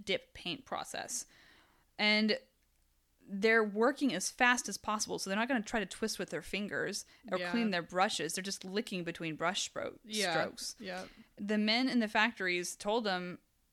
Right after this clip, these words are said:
Speaker 1: that they would make about point zero five, like,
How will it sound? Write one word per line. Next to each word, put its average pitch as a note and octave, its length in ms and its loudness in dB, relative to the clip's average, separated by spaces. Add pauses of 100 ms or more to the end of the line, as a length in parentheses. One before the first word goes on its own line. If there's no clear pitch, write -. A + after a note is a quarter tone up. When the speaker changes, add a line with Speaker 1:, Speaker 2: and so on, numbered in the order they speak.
(400)
Speaker 1:
that G3 300 2
they G3 120 4
would G3 140 2
make G3 300 -2 (340)
about F3+ 400 2 (920)
point A3+ 220 -2
zero G#3 260 2
five, G3 800 0 (1600)
like, F3+ 280 0